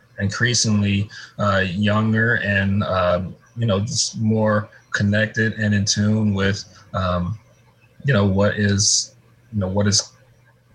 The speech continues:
what people are gravitating towards, uh, the ideas that people are gravitating towards. And so, uh, I'm, I'm excited and I'm looking forward to, uh, to working with, with, uh, Mike and the rest of the, the rest of the leadership team.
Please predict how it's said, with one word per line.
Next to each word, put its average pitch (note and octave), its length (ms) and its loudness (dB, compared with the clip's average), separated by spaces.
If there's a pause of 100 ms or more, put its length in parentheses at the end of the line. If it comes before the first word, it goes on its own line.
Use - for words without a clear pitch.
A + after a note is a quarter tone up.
(120)
what A2+ 180 2
people A2+ 400 2
are G2 380 2
gravitating G2+ 760 0
towards, F2 720 -4
uh, F#2+ 180 2
the G2 140 0
ideas G2 500 0
that F#2 120 0
people F#2+ 240 -2
are F#2 60 0
gravitating F2+ 640 0
towards. F2+ 480 -2
And F2 80 -4
so, F#2+ 340 2 (260)
uh, E2+ 340 -2 (140)
I'm, C#3+ 280 2
I'm B2 120 0
excited B2+ 520 2
and G#2 100 2
I'm G#2 140 4
looking A2 240 0
forward G#2+ 360 0
to, G#2 300 0
uh, G2 240 -2
to - 140 -6
working G#2 280 2
with, G#2+ 200 2 (800)
with, A2 240 0
uh, G#2 160 2
Mike G#2+ 260 2
and A2 100 0
the G2+ 60 2
rest G#2 300 2
of G#2+ 60 -4
the, G2+ 280 2 (160)
the G#2 80 -4
rest A2 240 0
of G#2+ 40 -2
the G#2 80 2
leadership G#2+ 440 -2
team. G2+ 240 -8